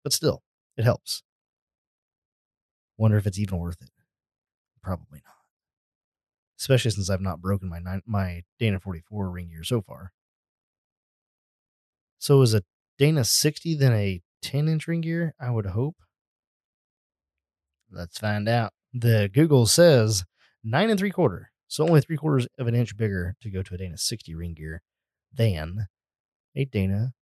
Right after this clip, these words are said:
fifty. Does anybody else know more about the Dana fifty, um, ring and pinion? Like, is that the weak point on the Dana fifty?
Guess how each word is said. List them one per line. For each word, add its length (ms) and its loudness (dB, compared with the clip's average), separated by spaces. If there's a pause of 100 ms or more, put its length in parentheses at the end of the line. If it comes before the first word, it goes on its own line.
(220)
fifty. 500 -12 (880)
Does 80 2
anybody 220 8
else 180 4
know 260 6
more 380 4
about 300 2
the 80 0
Dana 240 2
fifty, 340 -4 (380)
um, 480 -4 (120)
ring 220 0
and 100 -2
pinion? 520 -2 (840)
Like, 140 -4
is 100 -8
that 240 0 (140)
the 180 2
weak 240 0
point 300 -4
on 120 -2
the 60 0
Dana 220 0
fifty? 520 -4